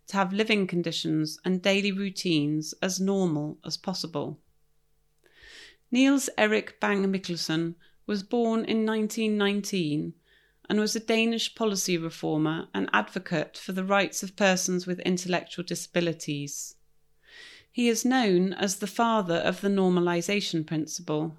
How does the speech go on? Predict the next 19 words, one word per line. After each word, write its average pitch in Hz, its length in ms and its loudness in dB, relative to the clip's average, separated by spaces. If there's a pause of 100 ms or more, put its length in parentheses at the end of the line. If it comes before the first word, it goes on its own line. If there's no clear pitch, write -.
for - 160 -6
his 208 240 0
role 190 460 4
in 185 200 0
bringing 196 360 0
more 208 260 0
normality 202 720 0
to 185 120 -12
the 185 120 -2
lives 190 420 2
of 196 120 -10
people 196 300 -4
with 180 160 -2
disabilities 180 800 -2
in 170 140 0
Denmark 175 600 0
at - 120 -6
this - 200 -4
time, 151 520 -2